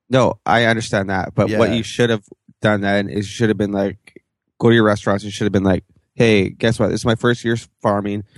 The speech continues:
Speaker 2: Yeah.
Speaker 1: Um, <clears throat> I'm gonna be really solid on having my microgreens this year. Um, my greens is gonna be pretty good, but there could be a couple of weeks where I'll have a lull in production, and then I'm not really gonna have that many root crops this year."
Speaker 2: Yeah.
Speaker 1: You would have been like,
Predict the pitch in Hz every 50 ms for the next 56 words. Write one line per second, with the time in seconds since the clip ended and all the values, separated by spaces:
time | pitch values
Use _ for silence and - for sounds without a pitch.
0 | - _ - 101 98 90 82 82 - 107 107 101 101 104 _ - - - 165 139
1 | 131 127 120 117 113 110 107 113 117 120 120 - - 117 113 113 110 110 107 107
2 | 107 110 107 113 110 104 95 - - _ _ _ _ _ _ _ _ _ _ -
3 | - - 98 101 104 101 113 123 127 120 139 127 123 131 135 131 117 127 127 120
4 | - 135 127 127 123 117 - - _ - 107 107 107 104 101 98 80 - 113 117
5 | 110 - - 120 120 117 110 107 104 117 110 104 101 98 - - 131 131 123 117
6 | 113 120 120 117 113 113 110 120 - _ _ _ _ _ _ _ _ - 110 98
7 | 85 - - 107 104 - 120 101 101 92 - 107 104 104 104 107 101 - - 104
8 | 101 98 98 107 101 101 98 98 101 101 101 104 98 - 110 107 110 110 110 -
9 | 117 107 104 101 101 101 98 98 101 104 101 104 - - 98 104 104 98 98 101
10 | 101 98 95 92 98 92 85 95 95 92 90 95 101 - - - - 92 85 -
11 | - - - - - - 69 78 - - - - - - _ _ _ _ _ -
12 | - 160 139 95 90 - - - 92 95 95